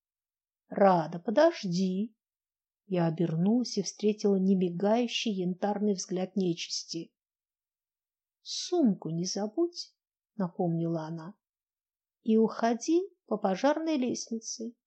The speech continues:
Я не знаю, сколько их здесь. У меня короткий нюх, лишь на то, что рядом. Лифт, готовая западня.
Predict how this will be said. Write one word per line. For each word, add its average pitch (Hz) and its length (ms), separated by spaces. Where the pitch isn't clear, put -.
Я 220 220
не 226 160
знаю, 190 480
сколько - 580
их 175 160
здесь. - 680
У 190 100
меня 196 260
короткий 202 720
нюх, 185 420
лишь 196 240
на 202 120
то, 220 160
что 220 280
рядом. 170 500
Лифт, 247 480
готовая 196 600
западня. 190 720